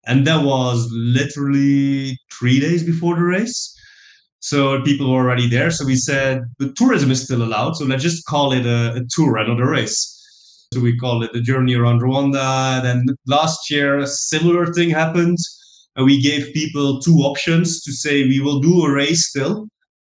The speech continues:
uh, further in the year. And then the ones who already bought plane tickets or took leave days in February, we will do a bikepacking tour around the country." Because also this, this year, twenty-two, I think there was another peak of cases.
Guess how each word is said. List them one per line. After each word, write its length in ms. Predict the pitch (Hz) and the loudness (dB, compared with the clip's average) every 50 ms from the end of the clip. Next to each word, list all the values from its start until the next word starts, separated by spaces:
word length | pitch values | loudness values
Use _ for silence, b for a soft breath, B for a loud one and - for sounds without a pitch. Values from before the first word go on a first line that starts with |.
| - | -4
uh, 200 | 127 127 127 127 127 | 0 2 2 2 0
further 480 | 120 123 - 143 143 151 156 165 165 | -2 -4 -2 0 0 0 2 2 2
in 100 | 165 170 | 4 4
the 80 | 165 165 | 4 4
year. 380 | 165 165 165 170 180 180 175 - | 4 4 4 2 0 -2 -4 -4
And 180 | 143 139 131 131 | -2 0 2 2
then 160 | 135 135 135 | 2 2 -2
the 100 | 135 131 | -2 0
ones 260 | 131 139 143 139 139 | 0 0 2 2 2
who 100 | 127 127 | 2 2
already 320 | 131 127 127 131 131 131 127 120 | 2 0 0 0 -2 -2 0 0
bought 200 | 127 127 127 127 - 127 | 0 0 -2 -2 -2 -2
plane 200 | 123 127 131 123 | 0 0 0 0
tickets 480 | - 131 123 - 127 127 127 123 120 123 | -2 -6 -4 -2 -2 -2 -2 -2 -6 -8
or 60 | 117 120 | -8 -6
took 160 | - 135 131 123 - - | -4 -4 -4 -6 -6 -2
leave 260 | 120 123 135 139 135 | 2 2 2 2 2
days 360 | 135 139 135 131 131 127 - - - | 0 0 0 -2 -2 -4 -8 -8 -6
in 140 | 117 117 | -6 -4
February, 520 | 117 131 139 147 160 165 160 156 156 156 160 165 b b b b b b - | -2 -2 -2 0 2 2 2 2 0 -2 -4 -6 b b b b b b 0
we 100 | 135 135 | 0 2
will 120 | 131 135 127 | 2 4 4
do 140 | 123 127 | 4 4
a 80 | 120 - | 2 2
bikepacking 840 | 123 123 127 123 - 147 143 139 - 139 131 127 123 127 127 127 127 127 - _ _ _ _ _ | 0 -2 -2 -2 -4 -4 -4 -4 -2 0 0 2 2 4 4 4 4 2 -2 _ _ _ _ _
tour 300 | - 156 147 143 147 147 | -4 -2 0 2 2 2
around 240 | 139 135 135 135 135 | 2 0 0 0 0
the 100 | 131 135 | -2 -2
country." 540 | 131 143 139 139 139 143 147 147 160 165 160 b b b b b b b b b b - | -2 0 0 0 0 -2 -2 -2 -2 -2 -6 b b b b b b b b b b -6
Because 260 | 120 120 120 131 123 | -6 -4 -2 0 0
also 480 | 120 131 135 131 - - 131 127 120 120 | 2 2 0 -2 -2 -2 -2 -2 -2 0
this, 320 | 123 127 127 123 120 - - 107 104 | 0 0 0 0 0 -4 -6 -6 -2
this 200 | 120 127 127 123 | 0 0 0 2
year, 180 | 131 131 127 | 0 0 -2
twenty-two, 540 | 127 135 127 120 120 120 120 131 131 127 127 | -2 -2 -2 -2 -2 -2 -2 0 2 2 2
I 140 | 120 113 120 | 2 0 -2
think 280 | - 123 120 120 117 117 | -4 -2 -2 0 0 0
there 120 | 117 113 | 0 -2
was 220 | 110 113 113 113 | -2 -2 -2 -2
another 520 | 113 113 113 110 107 107 104 104 104 104 101 - _ _ _ | -4 -4 -6 -6 -6 -6 -6 -6 -8 -8 -12 -16 _ _ _
peak 260 | - 113 107 107 107 | -2 -2 -2 -2 -4
of 160 | 107 98 - - | -6 -8 -8 -6
cases. 560 | - 110 107 107 107 113 110 104 - - | -4 -2 -2 -2 -2 -4 -4 -4 -4 -4